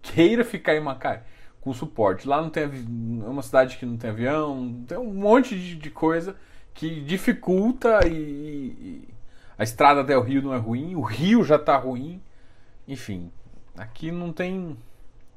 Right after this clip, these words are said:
não tem como chegar e falar assim, "Olha, fica nesse ativo, qualidade,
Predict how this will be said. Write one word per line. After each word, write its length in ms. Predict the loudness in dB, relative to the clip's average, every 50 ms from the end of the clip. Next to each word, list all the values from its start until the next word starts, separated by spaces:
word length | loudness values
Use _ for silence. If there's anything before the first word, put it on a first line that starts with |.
| -18 -16 -12
não 280 | -6 -2 0 0 0 0
tem 280 | 2 2 4 4 2
como 320 | 2 2 0 0 0 0 -2
chegar 360 | -4 -4 -2 2 4 4 4
e 40 | 4
falar 200 | 2 0 -2 -2
assim, 180 | -2 -4 -2
"Olha, 260 | -2 0 0 -2 -4 -8 -12 -16 -18 -18 -18 -18 -16 -14 -14 -12
fica 340 | -10 -6 -6 -4 0 0 0
nesse 240 | 0 0 -2 -2 -2
ativo, 600 | -2 -2 -4 -6 -4 -4 -2 -4 -4 -6 -8 -4
qualidade, 680 | 0 2 4 4 4 4 6 8 8 8 8 6 2